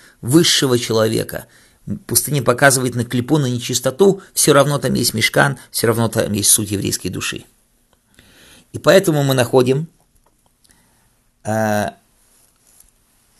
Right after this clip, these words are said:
то же самое на уровне Машиаха, вот этот аспект Машиаха Меот,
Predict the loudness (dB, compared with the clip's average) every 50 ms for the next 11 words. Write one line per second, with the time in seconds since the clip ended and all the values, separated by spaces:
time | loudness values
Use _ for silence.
0 | _ _ _ _ _ _ _ _ _ -2 -2 -2 -2 0 -2 2 2 2 2 2
1 | 2 2 2 2 4 4 4 4 4 2 2 2 -2 -2 -2 -2 -4 -4 -4 -6
2 | -6 -6 -6 -6 -6 -8 -8 -10 -8 -8 -8 -8 -4 -4 -6 -4 -4 -6 -6 -4
3 | -4 -2 -2 -2 0 0 0 0 0 0 0 -2 -2 -2 -4 -10 -20